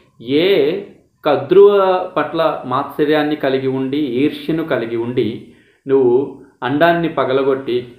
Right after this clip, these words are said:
అసంపూర్ణంగా ఉన్నటువంటి నన్ను ఈ లోకంలోకి తీసుకొచ్చావో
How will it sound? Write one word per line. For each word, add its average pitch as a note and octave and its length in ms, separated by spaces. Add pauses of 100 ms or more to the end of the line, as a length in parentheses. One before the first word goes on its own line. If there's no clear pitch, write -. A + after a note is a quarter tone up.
(180)
అసంపూర్ణంగా E3 1000
ఉన్నటువంటి B2+ 680
నన్ను A#2 200
ఈ A2 80
లోకంలోకి C3+ 540
తీసుకొచ్చావో B2+ 880